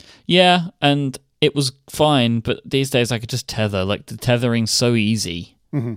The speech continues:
Speaker 1: It's, I, I wouldn't use it enough that I would need to buy it.
Speaker 2: Fair enough. So you decided kind of on a lark to buy this iPad Air two, I presume because of the new developments in I O S nine?
Speaker 1: A hundred percent, yes.
Speaker 2: And this costs what, like, six hundred bucks, something like that?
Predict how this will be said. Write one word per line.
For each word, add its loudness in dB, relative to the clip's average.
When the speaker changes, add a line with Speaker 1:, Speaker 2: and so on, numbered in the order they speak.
Speaker 1:
It's, -6
I, -2
I -2
wouldn't 0
use -2
it -4
enough -4
that -4
I -4
would -14
need -12
to -18
buy -10
it. -16
Speaker 2:
Fair 2
enough. -2
So 8
you 4
decided 2
kind -2
of 2
on 2
a 2
lark -2
to -4
buy -2
this -8
iPad 0
Air -2
two, 2
I 4
presume 6
because 2
of 0
the 2
new 4
developments 0
in -4
I -2
O 0
S -4
nine? -2
Speaker 1:
A -14
hundred -10
percent, -10
yes. -16
Speaker 2:
And 4
this 8
costs 2
what, 2
like, -4
six 0
hundred 2
bucks, 0
something -2
like -2
that? -4